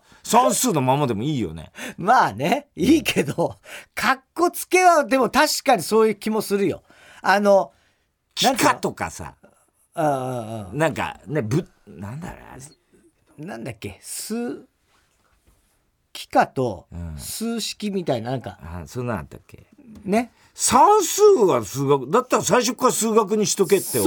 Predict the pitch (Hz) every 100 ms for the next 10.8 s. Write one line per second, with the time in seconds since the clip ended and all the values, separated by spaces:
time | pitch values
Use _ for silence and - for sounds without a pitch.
0 | 359 320 190 139 117 107 127 220 262 190
1 | 175 165 - 214 233 320 359 330 247 294
2 | - - 143 127 - 170 131 123 208 208
3 | 226 247 202 277 311 330 349 339 339 330
4 | 247 - _ 135 233 262 254 262 254 220
5 | 226 139 - 220 247 226 240 269 247 208
6 | 196 165 160 190 147 170 170 175 208 147
7 | 107 185 - 277 339 339 330 320 - 220
8 | 120 190 180 120 113 190 262 285 240 302
9 | 254 - 131 131 123 120 120 107 90 -
10 | 110 107 - 151 139 151 156